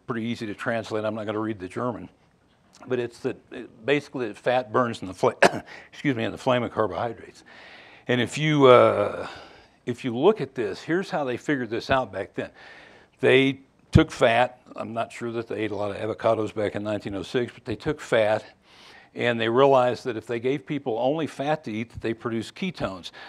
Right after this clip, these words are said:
Now, back then, they couldn't measure beta hydroxybutyrate. They could only measure acetone and acetoacetone.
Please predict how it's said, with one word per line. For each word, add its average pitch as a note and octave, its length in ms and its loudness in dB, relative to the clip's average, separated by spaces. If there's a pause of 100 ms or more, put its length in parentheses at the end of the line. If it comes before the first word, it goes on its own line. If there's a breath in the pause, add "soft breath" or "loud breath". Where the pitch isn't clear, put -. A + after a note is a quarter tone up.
(280 loud breath)
Now, A2 100 4
back C3 240 6
then, D#3+ 200 4
they C3 120 2
couldn't B2 260 -2
measure B2 300 0
beta A2+ 220 -2
hydroxybutyrate. G#2+ 960 -4
They A2 100 -12
could A2+ 140 -4
only A2+ 180 -4
measure G#2+ 300 -8
acetone A#2 600 -10
and - 20 -20
acetoacetone. G2 1040 -8